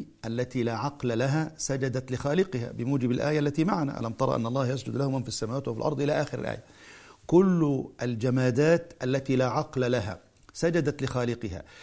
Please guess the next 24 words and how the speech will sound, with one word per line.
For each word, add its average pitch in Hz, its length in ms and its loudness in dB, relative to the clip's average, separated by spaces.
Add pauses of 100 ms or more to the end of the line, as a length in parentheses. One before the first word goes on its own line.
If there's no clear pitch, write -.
(160)
وما 135 260 0
جاء 165 360 6
الاستثناء 160 880 0 (100)
إلا 156 340 0
في 165 140 0
العقلاء، 156 720 2 (160)
اللي 107 100 -6
هم 123 180 -2
الآدميين 131 840 2
الذين 123 300 -2
كرمهم 143 480 0
الله. 156 300 0 (260)
قال: 135 120 2
"وكثير 190 520 4
من 175 160 2
الناس"، 160 480 0
وكثير 147 640 2 (100)
حق - 240 0
عليه، 156 140 4
بل 160 340 4
كان 175 220 2
يجب 220 280 2
أن 165 200 0
الإنسان 165 600 2